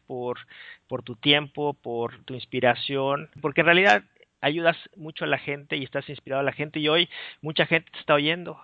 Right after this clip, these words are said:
eh, aquí en, en Estados Unidos, en México, en, en otros países,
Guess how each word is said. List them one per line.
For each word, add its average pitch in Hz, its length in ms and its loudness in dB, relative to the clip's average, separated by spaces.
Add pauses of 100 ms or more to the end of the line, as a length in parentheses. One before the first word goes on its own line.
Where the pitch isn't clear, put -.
eh, 127 300 -2
aquí 156 320 2
en, 143 180 2
en 123 240 -6
Estados 143 300 2
Unidos, 175 420 0
en 139 80 -6
México, 156 400 -2
en, 123 160 -4 (280)
en 131 120 -4
otros 147 300 0
países, 151 600 2